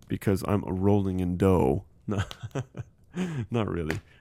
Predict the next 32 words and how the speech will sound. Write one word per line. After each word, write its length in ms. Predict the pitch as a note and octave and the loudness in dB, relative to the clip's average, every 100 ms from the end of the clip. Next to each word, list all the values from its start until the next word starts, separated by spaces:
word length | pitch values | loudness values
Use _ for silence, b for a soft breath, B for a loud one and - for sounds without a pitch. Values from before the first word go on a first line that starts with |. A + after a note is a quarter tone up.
| - | -2
I 80 | - | 2
have 100 | D#3+ | 6
a, 160 | C#3 | 6
I, 260 | C#3+ D#3 C3 | 8 8 8
I, 80 | C#3+ | 6
I 80 | D#3 | 2
saved 320 | - F#3+ E3 | 4 2 4
a 40 | C#3+ | 6
little 440 | D3 E3+ E3+ D3 | 8 10 10 8
tiny, 400 | - B2 A#2 G#2 | 2 0 2 0
you 140 | - D#3 | 0 2
know, 100 | E3 | 2
the 80 | |
kids 220 | E3+ A#3+ D#3+ | 0 0 2
aren't 140 | G#2+ | 2
gonna 120 | G#2 | 2
have 120 | F#2+ | 0
a 60 | F#2+ | -2
fancy 300 | - F2 - | -2 -2 -4
Christmas, 500 | - F2 - G2 - | -8 -6 -4 -6 -2
all 80 | C#3 | -2
right? 200 | D3+ - - - _ _ _ _ _ _ - _ _ - | 0 -2 -10 -20 _ _ _ _ _ _ -20 _ _ -8
And 120 | A2 | -2
God 160 | C3 C3 | 0 2
damn 180 | C#3 D3 | 4 4
it, 60 | |
they 100 | D3 | 2
don't 140 | D3+ D3 | 2 2
deserve 320 | C#3 D#3 B2 | 4 2 2
to 80 | G#2+ | 0
have 160 | F#2 | 0
one. 200 | F2+ D#2+ | 0 -2